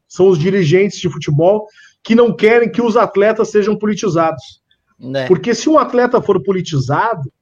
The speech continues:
Speaker 2: É mais
Speaker 1: e a
Speaker 2: difícil de
Speaker 1: voz
Speaker 2: manipular
Speaker 1: dele, e a,
Speaker 2: ele.
Speaker 1: e a voz dele ecoar, né, vai ser muito mais difícil de manipular. Então, se tem um combo dentro do futebol e um código de silêncio de que os,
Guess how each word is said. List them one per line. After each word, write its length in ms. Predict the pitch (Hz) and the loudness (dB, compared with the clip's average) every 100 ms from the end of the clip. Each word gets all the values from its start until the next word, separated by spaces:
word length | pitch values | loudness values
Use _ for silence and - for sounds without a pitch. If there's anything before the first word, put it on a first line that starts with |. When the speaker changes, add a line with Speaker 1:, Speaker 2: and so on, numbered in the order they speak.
| _ _ _ _ _ 120 | _ _ _ _ _ -10
Speaker 2:
É 80 | |
mais 220 | 139 147 143 | -2 -2 2
Speaker 1:
e 100 | 175 | 2
a 60 | |
Speaker 2:
difícil 60 | 143 | 4
de 60 | 175 | 2
Speaker 1:
voz 120 | 196 | 2
Speaker 2:
manipular 340 | 170 190 165 170 | 2 0 2 2
Speaker 1:
dele, 100 | 180 | 2
e 0 | |
a, 40 | |
Speaker 2:
ele. 140 | 170 175 | 0 0
Speaker 1:
e 60 | |
a 100 | 190 | 0
voz 480 | 151 175 208 196 147 | 0 2 2 2 0
dele 320 | 170 196 180 | 2 4 4
ecoar, 560 | 175 - 170 151 220 262 _ _ _ _ _ _ - | 2 0 0 2 -2 -6 _ _ _ _ _ _ -10
né, 160 | 165 196 | -6 -6
vai 120 | 214 | -6
ser 120 | 233 | -6
muito 180 | 240 240 | -6 -4
mais 160 | 226 | -4
difícil 320 | - 240 190 185 | -4 -8 -8 -6
de 160 | 220 | -4
manipular. 640 | 220 220 - 226 185 185 147 _ _ _ 190 | -4 -4 -2 0 0 0 -4 _ _ _ -4
Então, 480 | 190 214 220 190 - _ | 0 2 2 0 -4 _
se 280 | - 196 180 | -6 -6 0
tem 220 | 214 247 | 2 4
um 140 | 233 | 2
combo 580 | - - 208 233 226 175 | 0 4 6 6 4 2
dentro 340 | 147 185 202 175 | 2 2 2 -4
do 100 | 151 | -6
futebol 600 | 165 - 139 156 185 180 | -6 -6 -4 0 0 0
e 80 | 160 | -2
um 60 | |
código 380 | 147 165 175 165 | -2 -4 -2 -4
de 60 | 165 | -6
silêncio 460 | - 147 170 180 180 | -6 -4 -2 -4 -10
de 80 | |
que 80 | |
os, 60 | - | -8